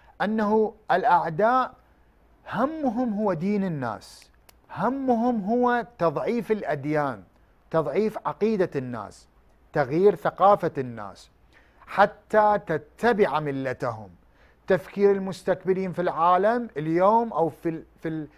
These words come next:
في التاريخ هو مو مهم عندهم أموالنا، مو مهم عندهم جدا مثلا أشكالنا. ونعم، ربما يكون المال مقدمة لتضعيف الأديان،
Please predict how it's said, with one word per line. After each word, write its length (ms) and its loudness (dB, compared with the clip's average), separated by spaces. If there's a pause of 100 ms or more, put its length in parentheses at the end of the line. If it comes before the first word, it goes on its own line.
(120)
في 80 -4
التاريخ 680 -2 (540)
هو 300 6
مو 200 0
مهم 340 0
عندهم 460 -2 (140)
أموالنا، 760 0 (560)
مو 220 0
مهم 340 0
عندهم 400 -2
جدا 360 2
مثلا 500 -4
أشكالنا. 800 -2 (400)
ونعم، 1000 2 (800)
ربما 580 6
يكون 400 0
المال 640 2 (480)
مقدمة 800 2
لتضعيف 580 0
الأديان، 580 -6